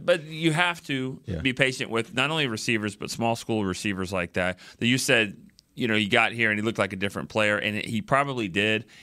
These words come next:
Speaker 1: He also saw a different player on the other
Speaker 2: Mm.
Speaker 1: side of
Speaker 2: Yeah.
Speaker 1: him, and so, you know, I, I think you have to be patient. But yeah, I mean, I would have thought, you know, but then again, he's, he's a few inches away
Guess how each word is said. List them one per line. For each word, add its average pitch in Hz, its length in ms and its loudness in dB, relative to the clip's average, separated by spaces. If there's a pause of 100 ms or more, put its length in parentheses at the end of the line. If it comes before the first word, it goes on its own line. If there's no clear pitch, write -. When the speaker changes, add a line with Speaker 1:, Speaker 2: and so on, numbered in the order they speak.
Speaker 1:
He - 160 0
also 120 280 2
saw 107 380 4
a 101 60 2
different 98 400 0
player 98 360 2
on 95 200 0
the 87 80 0
other 95 160 -2
Speaker 2:
Mm. 92 40 -2
Speaker 1:
side 98 300 4
of 131 160 2
Speaker 2:
Yeah. 120 160 2
Speaker 1:
him, 120 140 -2 (320)
and 151 120 2
so, 175 460 4
you 359 160 2
know, 247 100 6
I, 190 260 2
I 175 80 4
think 185 260 0
you 165 60 4
have 160 180 2
to 147 80 -10
be 151 100 -2
patient. 143 400 0
But 123 160 0
yeah, 139 220 4
I - 20 2
mean, 110 680 -4
I 160 100 6
would 208 160 0
have 101 80 0 (460)
thought, 98 400 2
you 104 100 -4
know, 90 240 -2
but 170 140 2
then 220 120 2
again, 196 200 0
he's, 202 180 2
he's 196 200 0
a 185 40 -2
few 170 180 0
inches 143 240 -2
away 147 440 2